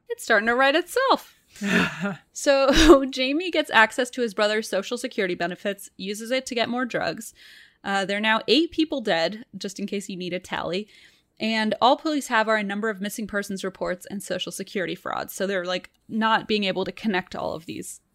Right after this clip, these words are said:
Speaker 1: together. So Bunting's gang seems to be unstoppable. I'm sure in their own eyes, that's what they were. And they've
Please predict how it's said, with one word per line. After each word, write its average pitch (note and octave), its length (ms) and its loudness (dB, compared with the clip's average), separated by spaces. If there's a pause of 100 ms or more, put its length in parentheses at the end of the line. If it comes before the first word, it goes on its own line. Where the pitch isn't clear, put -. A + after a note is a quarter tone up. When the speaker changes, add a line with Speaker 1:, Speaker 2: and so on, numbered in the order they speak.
(100)
Speaker 1:
together. - 400 -6
So G3 320 0 (460)
Bunting's E4 400 2
gang B3 360 -2
seems F4+ 360 -2
to G4+ 80 2
be E4+ 100 -2
unstoppable. F#3+ 640 0
I'm F#3 140 0
sure C#4 180 -6
in A#3 80 -4
their G3+ 180 -6
own G3+ 160 -4
eyes, - 440 -6
that's E3+ 200 -4
what F#3 120 -10
they - 80 -6
were. E3+ 340 -4
And G3+ 160 -6
they've G#3 240 -4